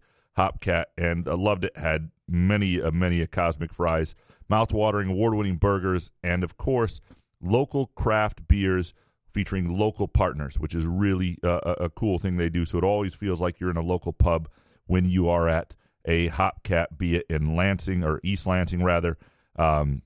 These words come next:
Grand Rapids, Ann Arbor, uh, Kalamazoo, Indianapolis, Detroit, as I mentioned. Of course, tons of T Ds to wa-, T Vs to watch the game and grab a pint with friends. Go to hopcat dot com to find the nearest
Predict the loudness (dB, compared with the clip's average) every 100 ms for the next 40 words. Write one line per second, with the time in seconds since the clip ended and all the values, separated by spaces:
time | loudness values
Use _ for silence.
0 | _ 0 2 2 0 0 -2 -4 -4 0
1 | 2 2 2 -2 -4 _ _ _ _ -2
2 | -2 -4 -4 -2 0 0 0 2 2 2
3 | 0 0 0 -2 -2 -2 -2 -2 -4 -6
4 | -8 -4 2 2 2 -2 0 2 2 0
5 | 0 -4 -6 _ _ _ -2 0 0 2
6 | 0 0 0 0 0 0 0 0 0 0
7 | _ -4 0 0 2 2 0 -2 -6 -2
8 | -2 -2 -4 -6 -4 -2 0 -2 -4 -4
9 | -2 -2 -4 -6 -6 -6 -2 0 0 -2
10 | -8 _ _ 0 0 2 0 0 0 0
11 | 0 -2 -2 -2 0 0 -4 _ _ _
12 | -12 -2 0 2 0 2 2 0 -2